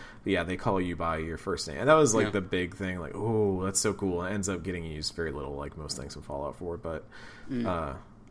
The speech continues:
Speaker 1: I can't remember if Eric was one of those.
Speaker 2: I
Speaker 1: But
Speaker 2: feel
Speaker 1: I
Speaker 2: like
Speaker 1: thought
Speaker 2: that's a,
Speaker 1: that, I, I thought that was
Speaker 2: that's
Speaker 1: a
Speaker 2: a
Speaker 1: really
Speaker 2: name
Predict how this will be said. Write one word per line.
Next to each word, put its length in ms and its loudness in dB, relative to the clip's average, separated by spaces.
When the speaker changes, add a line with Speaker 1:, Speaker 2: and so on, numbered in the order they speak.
Speaker 1:
I 100 2
can't 400 4
remember 400 4
if 100 0
Eric 320 0
was 160 -2
one 140 -4
of 100 -6
those. 460 -6
Speaker 2:
I 40 4
Speaker 1:
But 100 0
Speaker 2:
feel 20 8
Speaker 1:
I 40 8
Speaker 2:
like 80 8
Speaker 1:
thought 160 12
Speaker 2:
that's 100 0
a, 220 -2
Speaker 1:
that, 100 -6
I, 40 -2
I 20 0
thought 200 2
that 80 4
was 120 8
Speaker 2:
that's 140 8
Speaker 1:
a 40 6
Speaker 2:
a 20 8
Speaker 1:
really 120 8
Speaker 2:
name 100 8